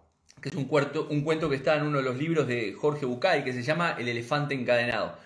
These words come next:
Lo voy a leer rápidamente para que entendamos este, este concepto, ¿no? Dice, dice Bucay,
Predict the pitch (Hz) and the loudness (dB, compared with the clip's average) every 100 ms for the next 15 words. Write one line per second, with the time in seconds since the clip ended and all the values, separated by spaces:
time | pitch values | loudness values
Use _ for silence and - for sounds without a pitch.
0 | - - - 170 214 208 202 196 202 185 | -20 -18 -2 2 6 6 6 2 2 0
1 | 170 156 185 202 196 151 139 135 127 127 | 0 -2 0 -2 0 -2 -2 -4 -4 -2
2 | 147 165 165 147 147 131 123 117 - 147 | -2 -2 -4 -4 0 2 2 0 -4 -6
3 | 139 127 120 117 90 92 143 - - - | -2 -2 0 -4 -4 -6 -6 -8 -12 -20
4 | - - - - - _ - 175 165 156 | -20 -20 -20 -20 -20 _ -4 -2 4 6
5 | 147 135 131 123 117 - - _ _ _ | 8 6 4 2 0 -6 -18 _ _ _
6 | _ _ _ _ _ _ - 135 139 120 | _ _ _ _ _ _ -8 -6 -4 2
7 | 110 92 | 2 0